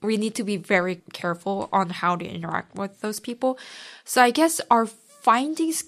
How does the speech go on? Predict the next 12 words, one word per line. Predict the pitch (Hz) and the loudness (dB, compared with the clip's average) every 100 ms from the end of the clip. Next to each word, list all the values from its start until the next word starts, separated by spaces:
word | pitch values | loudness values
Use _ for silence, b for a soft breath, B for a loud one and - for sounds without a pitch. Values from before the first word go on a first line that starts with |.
| - | -10
may | 214 214 214 208 | -6 0 0 0
not | 196 196 220 - | 0 0 -2 -2
be | 233 | -6
directly | - 202 185 180 _ 185 180 175 | -4 -2 -2 -2 _ -6 -4 -2
applicable | - 180 185 180 165 165 170 165 | -4 -6 -8 -10 -10 -10 -10 -10
to | - | -12
those | 170 175 185 | -10 -8 -10
contexts, | - - - 185 - | -12 -12 -12 -12 -14
but | - 202 190 | -6 -6 -4
we | 214 214 | -8 -6
can | 254 226 | -6 -6
definitely | 208 208 208 254 247 - 233 220 202 196 | -4 -4 -4 -8 -8 -6 -2 0 0 -4